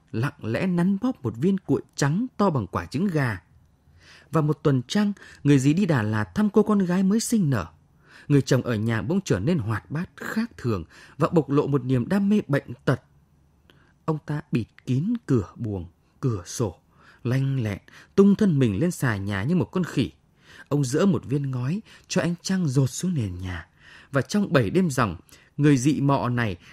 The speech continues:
đã ép cháu uống cà phê thật nhiều. Ông ta bắt cô bé cởi hết quần áo,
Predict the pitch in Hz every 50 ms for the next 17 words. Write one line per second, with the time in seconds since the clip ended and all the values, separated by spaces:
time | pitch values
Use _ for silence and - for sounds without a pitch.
0 | - - - - - 190 202 - - - 143 131 160 - 170 185 - - 95 87
1 | - 185 190 - - 139 113 - 113 120 123 123 123 127 117 92 - _ _ _
2 | - _ _ _ _ _ _ _ _ _ _ _ _ _ _ _ - 147 127 -
3 | - 120 - 151 175 - - 147 127 113 117 117 117 131 160 - - 151 113 85
4 | 85 - - 208 - _ - 131 - - - - 95 92 117 156